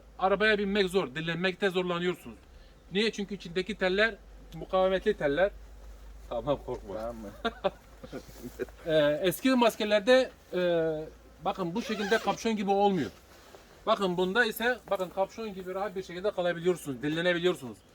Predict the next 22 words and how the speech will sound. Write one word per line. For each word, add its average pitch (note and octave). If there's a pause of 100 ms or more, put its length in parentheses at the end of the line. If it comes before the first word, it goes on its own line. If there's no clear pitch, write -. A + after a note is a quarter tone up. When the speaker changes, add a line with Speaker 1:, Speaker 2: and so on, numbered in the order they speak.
(260)
Speaker 1:
Bu A3+
en A3
büyük G#3+
özelliği. C3 (340)
Bunun A#3+
da, B3
e, F3 (420)
se-, F#3
e, E3
sebebini G#3
size D#3+
söyleyeyim. G3+ (400)
İçindeki, G3+ (360)
bakın, F3
burada, A3
e, C#3+ (320)
çok G#3+
mukavemetli F3
gelinlikler E3
te-, D3
tellerinden E3
kullanılıyordu. A2